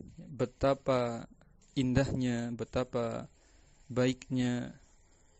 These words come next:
betapa mulianya dan seterusnya. Kembali kita murojaah sejenak.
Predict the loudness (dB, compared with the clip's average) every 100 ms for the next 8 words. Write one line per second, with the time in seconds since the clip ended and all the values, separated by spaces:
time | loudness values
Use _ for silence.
0 | _ -20 -10 -8 -2 -2 0 0 0 0
1 | 2 2 2 0 -2 -4 -8 -6 -4 -4
2 | -2 -2 2 4 4 2 -4 -14 _ _
3 | _ _ _ -20 0 6 8 8 6 10
4 | 10 8 4 4 4 2 2 0 0 4
5 | 4 2